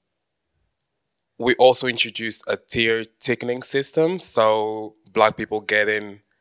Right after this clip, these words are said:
for half of the price. And that was, and trans people get in for free. And that was, that, that caused chaos. 'Cause obviously, like, people were, like, questioning, "Why do you, why do you charge less for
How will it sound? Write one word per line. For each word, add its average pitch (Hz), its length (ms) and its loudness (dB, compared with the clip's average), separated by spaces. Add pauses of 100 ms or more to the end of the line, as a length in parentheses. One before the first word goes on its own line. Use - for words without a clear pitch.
(180)
for 107 600 0
half - 180 0
of 101 80 -14
the 101 80 -8
price. 98 560 -4 (300)
And 95 120 -4
that 110 220 4
was, 110 400 0
and - 260 -6
trans 117 240 0
people 104 480 -10 (300)
get 104 160 0
in 95 60 -8
for 101 100 -10
free. 101 340 -6 (320)
And 101 160 -6
that 107 160 4
was, 107 460 -4 (1200)
that, 120 240 2
that 123 140 2
caused - 260 -2
chaos. 98 540 0
'Cause 104 240 -8
obviously, 110 260 -4
like, 101 120 -2
people 110 260 -8
were, 107 80 0
like, 101 160 0
questioning, 107 580 -2 (300)
"Why 120 460 -2
do 117 180 -6
you, 113 440 -10
why 113 300 0
do 107 100 -10
you 110 120 -8
charge 110 400 -2
less 104 420 -2
for 104 480 -6